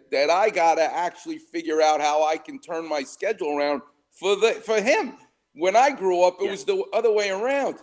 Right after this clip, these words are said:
Speaker 1: Thank you so much for <laughs> letting me shadow you. Whenever you need me, I'll be there. It's hilarious. The world is literally upside down and backwards nowadays. But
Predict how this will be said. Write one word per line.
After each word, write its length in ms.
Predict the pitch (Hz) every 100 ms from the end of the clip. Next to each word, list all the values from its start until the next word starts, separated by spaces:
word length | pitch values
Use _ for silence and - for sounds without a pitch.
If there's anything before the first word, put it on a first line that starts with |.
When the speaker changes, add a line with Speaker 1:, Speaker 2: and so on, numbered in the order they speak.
| -
Speaker 1:
Thank 240 | 180 185
you 80 | 175
so 240 | - 175
much 260 | 190 220 214
for 100 | 175 151 -
<laughs> 40 |
letting 360 | 175 - 165 -
me 100 | 156
shadow 520 | - 185 208 185 151
you. 400 | 135 139 139 - - - _
Whenever 400 | 139 175 196 202
you 180 | 190 190
need 260 | 196 254 185
me, 120 | 170
I'll 160 | 160
be 220 | 165 233 240
there. 280 | 143 107
It's 200 | 156 175
hilarious. 760 | 170 160 190 220 170 143 135 - 127 123
The 100 | 143
world 420 | 143 143 190 196
is 200 | 143 123
literally 640 | 147 196 175 139 131 127 120 131
upside 420 | - - 151 143
down 220 | 139 135
and 120 | 123
backwards 480 | 123 127 - 113 -
nowadays. 600 | 92 98 92 95 87 87
But 320 | - 92 95